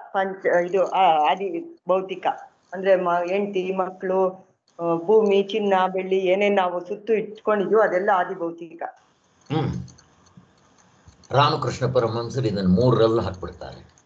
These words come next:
Speaker 2: ಹೆಣ್ಣು, ಹೊನ್ನು, ಮಣ್ಣು, ಮುಗ್ದೋಯ್ತು. <laughs> ಎಲ್ಲ ಬಂದ್ಬಿಡ್ತು ನೋಡ್ರಿ.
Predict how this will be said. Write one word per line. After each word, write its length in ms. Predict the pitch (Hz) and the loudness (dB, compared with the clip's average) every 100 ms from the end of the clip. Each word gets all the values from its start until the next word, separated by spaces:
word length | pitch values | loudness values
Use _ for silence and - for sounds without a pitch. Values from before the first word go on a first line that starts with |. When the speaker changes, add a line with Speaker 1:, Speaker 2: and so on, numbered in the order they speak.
| _ _ - | _ _ -2
Speaker 2:
ಹೆಣ್ಣು, 520 | 139 147 156 151 151 143 | -2 -2 -4 -2 -2 -2
ಹೊನ್ನು, 920 | 143 120 110 127 127 127 123 123 120 95 | -2 0 0 2 2 4 2 -2 -2 0
ಮಣ್ಣು, 340 | 92 101 95 90 | 0 0 -4 -6
ಮುಗ್ದೋಯ್ತು. 500 | 95 104 101 101 - - 131 180 - 117 | -6 0 2 2 0 -6 -2 -2 -2 -6
<laughs> 400 | - - - - | -8 -18 -14 0
ಎಲ್ಲ 160 | 143 | 4
ಬಂದ್ಬಿಡ್ತು 420 | 143 120 107 90 98 | 4 2 -2 -6 -6
ನೋಡ್ರಿ. 320 | 95 87 | -8 -10